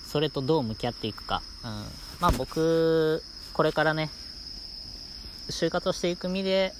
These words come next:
思うことは、やっぱりなるべく、なるべく等身大の自分を、は-、うーん、多分ね、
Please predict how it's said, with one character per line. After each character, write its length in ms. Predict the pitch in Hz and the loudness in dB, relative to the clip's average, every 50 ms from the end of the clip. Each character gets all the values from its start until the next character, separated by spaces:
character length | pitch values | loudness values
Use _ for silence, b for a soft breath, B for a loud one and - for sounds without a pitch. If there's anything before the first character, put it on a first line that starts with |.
| - - - - - - - - - - - - | -14 -14 -14 -14 -14 -16 -16 -16 -16 -8 -4 0
思 180 | 165 202 202 | 2 4 4
う 40 | 170 | 4
こ 100 | - 139 | 4 2
と 120 | - 127 | 4 4
は、 180 | 117 110 107 101 - - - - - - - - - - - - - - - B B B B B B B | 4 4 2 2 -2 -8 -16 -16 -14 -14 -14 -14 -14 -14 -14 -14 -14 -14 -14 B B B B B B B
や 60 | - 156 | -2 0
っ 20 | |
ぱ 80 | - 226 | 2 2
り 80 | 170 | 2
な 120 | 123 117 123 | 2 0 0
る 60 | 120 | 0
べ 120 | 127 131 | 0 0
く、 340 | - - 147 147 147 - - - | 0 2 2 2 2 0 -2 -2
な 100 | 143 139 | -2 0
る 80 | 139 147 | 0 2
べ 100 | 156 147 | 0 -2
く 80 | - | 0
等 180 | - - 160 156 | 2 2 2 2
身 280 | - - 165 151 151 147 | 2 0 -2 0 2 2
大 140 | 147 147 | 2 2
の 100 | 147 143 | 2 2
自 160 | 143 131 139 131 | 0 2 0 2
分 260 | 131 131 131 131 127 | 2 0 0 0 0
を、 220 | 127 127 123 113 - B B B B B B B B B B B B B B B - | 0 0 0 -2 -4 B B B B B B B B B B B B B B B -16
は-、 140 | - - 139 | -8 -6 -6
う 40 | 139 | -6
ー 840 | - - - 131 123 120 117 117 117 117 113 110 107 110 107 107 107 | -6 -4 -4 -2 -2 0 0 -2 -2 -2 -4 -4 -4 -4 -4 -6 -6
ん、 40 | 107 - - - - - - | -8 -10 -14 -14 -14 -4 0
多 100 | - 185 | 0 2
分 220 | 160 123 113 107 | 2 0 0 -2
ね、 180 | 107 110 110 104 | -2 -2 -4 -4